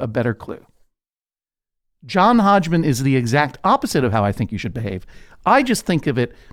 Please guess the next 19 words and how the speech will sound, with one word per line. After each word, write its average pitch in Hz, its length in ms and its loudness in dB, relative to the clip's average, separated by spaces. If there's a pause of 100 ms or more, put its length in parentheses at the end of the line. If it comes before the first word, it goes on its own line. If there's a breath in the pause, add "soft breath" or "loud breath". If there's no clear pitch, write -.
(240 soft breath)
as 135 160 0
a 131 60 4
negative 175 540 2
view 127 360 2
of 107 140 -2
the 120 80 -6
positive 139 500 -2
mind 117 380 0
I 107 140 0
have. 98 420 -6 (680)
Jesse 156 340 0
Thorne 143 600 2 (380 soft breath)
is 139 180 0
sweet 208 460 0
and 139 220 2
nice 175 360 0
and 135 200 0
also 190 300 0
sympathetic, 135 680 -4